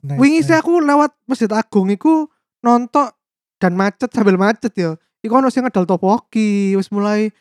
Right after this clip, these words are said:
Speaker 2: aneh-aneh ngono.
Speaker 1: Oh, mulai terjajah Korea ya,
Speaker 2: Iya,
Speaker 1: saiki.
Speaker 2: Ci, wis mulai
Speaker 1: Nah.
Speaker 2: terjajah Korea, Cuk.
Speaker 1: <laughs>
Speaker 2: Tapi sing
Speaker 1: Aduh.
Speaker 2: paling rame tetep iki. Tahu, Bro.
Speaker 1: Tahu crispy-crispy gua.
Speaker 2: Gak, tahu
Speaker 1: Tahu.
Speaker 2: iki lho, wah. Tahu Sumedang.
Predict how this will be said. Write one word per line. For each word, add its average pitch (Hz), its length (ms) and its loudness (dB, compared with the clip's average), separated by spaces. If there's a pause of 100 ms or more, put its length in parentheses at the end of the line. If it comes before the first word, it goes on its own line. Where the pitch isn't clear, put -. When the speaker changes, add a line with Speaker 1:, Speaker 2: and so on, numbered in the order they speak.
(140)
Speaker 2:
aneh-aneh 214 420 -4
ngono. 208 440 -6
Speaker 1:
Oh, 175 100 2
mulai 202 300 4
terjajah 185 580 0
Korea 208 480 4
ya, 165 80 4
Speaker 2:
Iya, - 160 4
Speaker 1:
saiki. 170 160 2
Speaker 2:
Ci, 160 80 0
wis 160 160 -4
mulai 156 160 2
Speaker 1:
Nah. 147 140 0
Speaker 2:
terjajah 156 340 -4
Korea, 208 460 2
Cuk. 233 360 -4 (520)
Speaker 1:
<laughs> 339 540 -4
Speaker 2:
Tapi 226 120 4
sing 247 140 6
Speaker 1:
Aduh. 247 80 6
Speaker 2:
paling - 180 6
rame 262 320 4
tetep 247 340 -4
iki. 185 300 -4 (840)
Tahu, 202 340 0
Bro. 185 280 2 (840)
Speaker 1:
Tahu 202 220 6
crispy-crispy 214 680 -4
gua. 139 220 -8 (240)
Speaker 2:
Gak, 226 460 2
tahu 208 240 4
Speaker 1:
Tahu. 277 60 6
Speaker 2:
iki 277 140 -2
lho, 175 220 0
wah. 285 160 -2 (480)
Tahu 214 140 2
Sumedang. 226 640 2